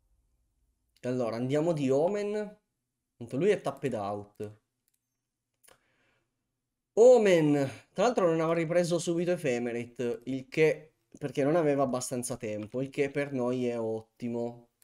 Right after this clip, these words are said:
Allora, noi adesso ci riprendiamo iniziativa. Questo gli diamo tutto.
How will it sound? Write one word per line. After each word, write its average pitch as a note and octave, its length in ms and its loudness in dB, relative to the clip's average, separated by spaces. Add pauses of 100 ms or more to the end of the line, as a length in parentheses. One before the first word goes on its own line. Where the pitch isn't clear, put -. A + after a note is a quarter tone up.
(1000)
Allora, B2+ 320 0
noi D3+ 240 0
adesso C#3+ 280 -2
ci E3+ 260 -4
riprendiamo F3+ 540 0
iniziativa. A#2+ 840 -4 (580)
Questo A2+ 400 -14
gli G#2+ 200 -12
diamo A#2 320 -8
tutto. B2+ 720 -6